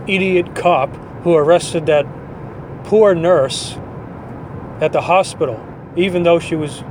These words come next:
doing her best to comply with him. I know about that other tattooed junkie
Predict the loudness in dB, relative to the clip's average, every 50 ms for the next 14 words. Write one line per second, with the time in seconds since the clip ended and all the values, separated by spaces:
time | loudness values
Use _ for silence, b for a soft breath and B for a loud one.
0 | -10 -2 0 2 2 2 2 0 0 2 2 2 0 0 -2 -8 -10 -8 -6 -6
1 | -4 0 2 4 4 4 4 2 0 -4 -4 -8 -10 -10 -10 -12 -14 -14 -14 -14
2 | -14 -14 -14 -8 -2 0 0 2 4 6 6 6 6 4 4 4 4 4 2 0
3 | -4 -12 -14 -14 -14 -14 -14 -14 -14 -14 -4 0 2 2 4 4 4 6 6 4
4 | 4 2 0 2 4 4 4 2 2 0 2 4 4 4 2 0 -6 -12 -14 -14
5 | -14 -14 -12 -10 -2 0 2 2 2 2 0 -4 -6 -6 -6 -8